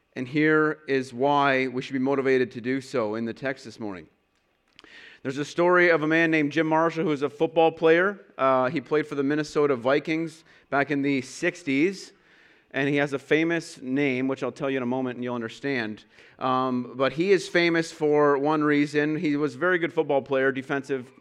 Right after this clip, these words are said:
uh, football player. Um, but he made the headlines in the sixties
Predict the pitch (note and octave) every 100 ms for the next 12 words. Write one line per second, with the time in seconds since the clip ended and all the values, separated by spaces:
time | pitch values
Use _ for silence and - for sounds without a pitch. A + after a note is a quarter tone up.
0 | - - B2+ D3 C3+ B2+ C3+ B2+ B2+ D3+
1 | - _ - - - - C3+ C#3 C#3 C#3
2 | D#3+ D#3+ D#3 D#3+ D3 E3+ E3 D#3+ C#3+ D3
3 | E3 D#3 D#3+ D3 C3 - F#3 - D3+ C#3+
4 | E3+ -